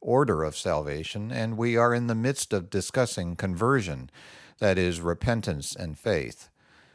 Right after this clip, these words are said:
Doctor Spencer, we've established that true saving faith has content, but we don't want to come up with a formal list of essential doctrines.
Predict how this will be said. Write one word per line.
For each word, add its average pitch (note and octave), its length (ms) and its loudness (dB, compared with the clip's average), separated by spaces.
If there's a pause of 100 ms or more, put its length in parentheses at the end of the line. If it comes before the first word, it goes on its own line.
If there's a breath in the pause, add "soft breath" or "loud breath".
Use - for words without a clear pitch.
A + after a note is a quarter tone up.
(280 soft breath)
Doctor C3 300 4
Spencer, D#3 560 2
we've C3 260 0
established A2+ 880 0
that F2 220 0
true C#3 380 0
saving A2+ 480 2
faith G2 380 2
has G#2 340 2
content, C3 800 -4 (400 soft breath)
but - 140 -6
we B2 100 0
don't D3 200 4
want C3+ 200 2
to A2 80 -2
come A2+ 200 -2
up B2 220 4
with F2+ 180 2
a E2+ 140 2
formal G2 480 2
list F2 240 0
of E2 100 -4
essential - 460 -2
doctrines. D#2+ 760 -4